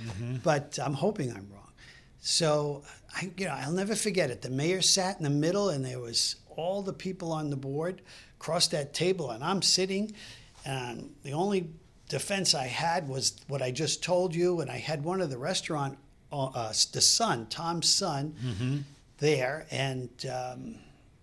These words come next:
Speaker 2: oh, I had one woman who would say, "Oh, you guys never shut off your engines."
Speaker 1: <laughs>
Speaker 2: I said, "No,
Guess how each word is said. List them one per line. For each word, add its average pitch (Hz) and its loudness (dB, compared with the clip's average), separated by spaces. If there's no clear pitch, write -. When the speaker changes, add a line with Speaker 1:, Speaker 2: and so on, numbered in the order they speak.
Speaker 2:
oh, 220 2
I - -4
had 135 -6
one 147 -2
woman 156 -2
who - -10
would - -6
say, - -2
"Oh, 190 -4
you 160 0
guys 175 -2
never 180 -2
shut 190 4
off 196 -2
your 156 -4
engines." 196 2
Speaker 1:
<laughs> - -14
Speaker 2:
I - -8
said, 156 0
"No, 165 -6